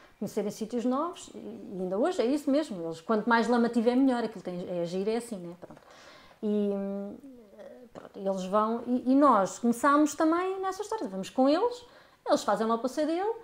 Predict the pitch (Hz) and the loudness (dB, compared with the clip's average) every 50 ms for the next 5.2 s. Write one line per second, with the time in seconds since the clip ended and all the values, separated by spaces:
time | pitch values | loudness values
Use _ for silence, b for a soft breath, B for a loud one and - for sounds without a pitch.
0 | b b b b b - - - - 202 180 185 185 185 202 208 202 196 220 247 | b b b b b -12 -12 -8 -6 -4 -2 0 0 2 2 0 0 0 2 4
1 | 254 254 269 285 285 285 269 - 294 294 294 294 294 294 294 294 294 294 294 285 | 4 4 4 4 2 0 -2 0 0 2 2 2 2 2 2 0 0 0 0 -2
2 | - - _ - 233 294 294 285 - - 320 - 339 285 269 247 240 311 302 302 | -6 -10 _ -4 0 2 2 2 2 -2 -2 2 2 2 2 2 2 2 4 4
3 | 294 294 - 285 269 277 277 254 269 247 254 247 - 214 196 190 202 196 - 254 | 4 2 2 2 4 4 4 4 2 2 2 0 0 0 0 0 0 2 4 6
4 | 254 294 311 311 - 392 370 370 - 370 269 247 269 254 240 - 185 170 165 165 | 6 6 6 4 4 4 4 4 4 2 0 2 2 2 2 2 0 -2 -2 -2
5 | 170 165 170 | -6 -8 -8